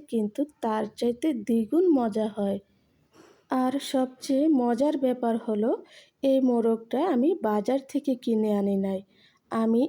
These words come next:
এই মোরগটাকে ঘরে লালন পালন করেছি। আমার আরও মোরগ আছে, সবচাইতে যে মোরগটা ছিল সেটাই আজকে আমি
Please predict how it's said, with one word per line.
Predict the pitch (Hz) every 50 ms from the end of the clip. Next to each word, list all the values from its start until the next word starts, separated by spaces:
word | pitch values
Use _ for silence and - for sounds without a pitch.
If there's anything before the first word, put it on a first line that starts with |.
| - -
এই | 247 233 233
মোরগটাকে | 226 220 220 220 220 214 214 - _ 226 214 208 208 - 269 359 480 - - 202
ঘরে | - - 233 214 208 220 233 277
লালন | 302 285 254 233 226 226 226 226
পালন | 226 - 220 220 220 220 220
করেছি। | 214 - 220 220 214 220 214 220 - - 262 320 427 - _ _ _ _ _ _ _ _ _ _ _ _ _ _ _ _ _ -
আমার | 254 247 240 240 254 285 - - _ 262
আরও | 247 240 233 233 240 240 302 349 - _ _ _ _ _
মোরগ | - 240 240 240 233 233 220 226 220 220
আছে, | 214 214 - - - 285 392 466 - _ _ _ _ _ _ _ _ _ _ _ _ _ _ _ _ _ _ _
সবচাইতে | - - - - 254 247 247 247 247 - - 269 269 262 262 - 247 269 339 349 -
যে | - 240 247 247
মোরগটা | 240 233 233 226 226 226 226 226 - 240 240 240
ছিল | - - 247 220 240 294
সেটাই | 320 - - 233 220 226 233 240 262
আজকে | 254 226 220 226 - - 254 247
আমি | 220 202 208 233